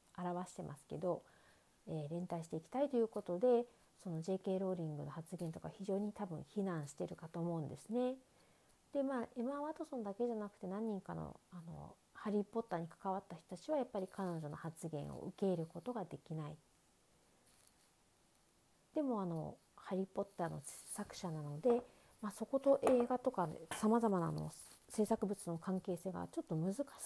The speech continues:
そうだなっていうふうになってるようなんですね。で、今回、あの、ゲーム、ハリーポッターのゲームができる、制作されつつあるということで、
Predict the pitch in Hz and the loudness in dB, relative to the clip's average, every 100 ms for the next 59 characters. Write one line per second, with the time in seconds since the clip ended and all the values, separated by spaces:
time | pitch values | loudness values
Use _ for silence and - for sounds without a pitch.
0 | - 320 262 233 233 180 - 156 156 - | 0 2 2 -2 -2 -4 -4 -4 -6 -4
1 | 185 156 151 208 160 143 139 - 262 277 | -2 0 -2 0 -2 -2 -6 -2 -2 -2
2 | - _ - - - - - - - - | -10 _ -10 -2 0 0 -4 -18 -10 -8
3 | 277 381 453 - 226 170 165 156 160 160 | -2 -2 0 0 0 2 0 0 -2 -6
4 | - _ 214 262 311 320 320 311 311 294 | -12 _ 4 6 4 2 2 2 2 0
5 | 269 220 269 311 - 359 - - 254 190 | -4 -4 -2 -4 -2 -6 -6 -6 -4 -2
6 | 196 175 180 196 214 240 233 226 - _ | -2 -2 -2 -2 0 -2 -2 -6 -8 _
7 | 214 - 269 196 - - 226 240 262 - | -4 0 0 0 -4 -4 2 2 2 -4
8 | - 220 247 - - - 285 202 190 - | -2 2 0 -2 -12 -2 0 0 -2 -2
9 | 160 214 - 247 165 165 170 | 0 0 -2 -6 -2 2 2